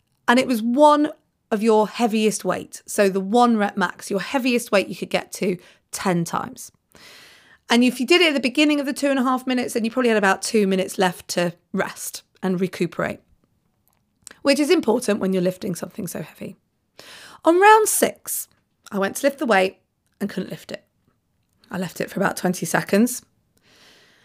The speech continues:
And then I went to lift the weight and I couldn't lift it. A third time,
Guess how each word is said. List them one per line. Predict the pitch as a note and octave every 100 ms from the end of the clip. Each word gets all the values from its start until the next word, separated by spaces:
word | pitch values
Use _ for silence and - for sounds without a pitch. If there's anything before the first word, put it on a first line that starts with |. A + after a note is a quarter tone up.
| -
And | A3+
then | A#3
I |
went | B3 C#4
to | -
lift | D4+
the | D4
weight | A3 F#3+ G3 _ _ -
and | B3+
I |
couldn't | C4 C#4+ -
lift | F4+ -
it. | - - _ _ _ _ _ _ _ _ _ _ _ _ _ _ _ -
A |
third | A#3 - F#4+ G4
time, | - A3 F3+ G3